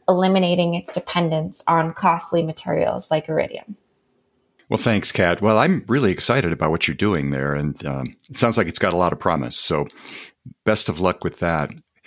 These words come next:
Speaker 2: Well, listeners, I've been talking with, uh, Catherine Rinaldi of H two U Technologies, and their website is H two U technologies dot com, just all one word with dot com.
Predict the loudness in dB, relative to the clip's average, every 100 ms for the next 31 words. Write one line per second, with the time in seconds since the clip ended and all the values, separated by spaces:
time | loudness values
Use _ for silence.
0 | -16 0 2 0 -2 0 0 4 2 2
1 | 2 2 2 2 2 2 2 2 0 -2
2 | -4 0 2 2 2 2 4 4 2 2
3 | 0 -2 -2 -4 -2 -2 0 0 0 0
4 | -2 0 0 0 -2 -4 -4 -6 -10 -20
5 | _ _ 0 2 4 2 0 2 0 2
6 | 2 2 0 -2 0 0 0 2 2 2
7 | 2 0 0 0 0 0 -2 -4 -2 -2
8 | -2 -2 0 0 -2 -6 -4 -2 0 0
9 | -2 -2 -2 -2 -2 -4 -6 -6 -4 -4
10 | -2 -2 -2